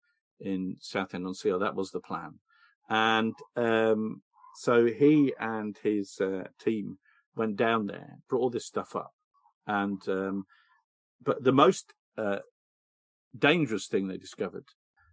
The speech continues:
uh, the most interesting thing they discovered, was a World War Two German sea mine, which had,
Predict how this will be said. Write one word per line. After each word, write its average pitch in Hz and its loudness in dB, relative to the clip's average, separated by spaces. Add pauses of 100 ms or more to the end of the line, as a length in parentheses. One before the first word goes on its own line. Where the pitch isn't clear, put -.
(140)
uh, 101 -8
the 104 -4
most 117 2
interesting 143 0
thing - -8
they 90 -4
discovered, 95 -6
was 101 -10
a 113 -4
World 120 4
War 120 0
Two 113 -2
German 110 4
sea 117 -4
mine, 90 -6 (440)
which - -4
had, 95 0